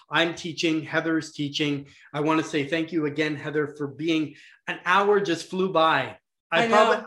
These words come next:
Speaker 1: I imagine we could probably talk for days.
Speaker 2: We could. We, we, we,
Speaker 1: <laughs>
Speaker 2: we were gonna do thirty minutes, weren't we?
Speaker 1: We were, but you're
Speaker 2: 'Cause I'm your
Speaker 1: so
Speaker 2: fourth, I'm
Speaker 1: amazing
Speaker 2: your
Speaker 1: and
Speaker 2: fourth today.
Speaker 1: fantastic,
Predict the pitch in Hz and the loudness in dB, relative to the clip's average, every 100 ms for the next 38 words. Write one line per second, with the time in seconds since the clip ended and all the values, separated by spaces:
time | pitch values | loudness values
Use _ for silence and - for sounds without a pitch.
0 | 185 185 202 240 220 196 190 185 185 175 | 0 2 4 2 2 -2 -4 -2 0 0
1 | 165 170 165 170 - 135 143 143 123 - | 0 0 0 0 -4 -4 -2 -2 -6 -12
2 | - _ - 247 254 262 226 196 196 247 | -20 _ -4 0 2 6 8 8 6 2
3 | 233 277 277 277 - 226 294 302 247 240 | 4 4 4 2 2 -2 0 2 4 4
4 | 233 196 190 196 196 180 180 165 - 170 | 4 2 0 0 -2 -2 -4 -6 -6 -6
5 | 156 147 135 143 _ 190 208 196 294 370 | -4 -4 -8 -10 _ 2 4 6 4 6
6 | 170 - - _ - 185 185 - 240 294 | 4 2 -8 _ 0 2 2 4 6 8
7 | 311 220 190 175 180 190 226 269 311 320 | 10 10 10 10 6 2 4 6 8 6
8 | 294 269 262 214 165 240 233 294 277 - | 6 6 6 6 4 6 6 6 4 2
9 | 175 185 185 | 2 2 -2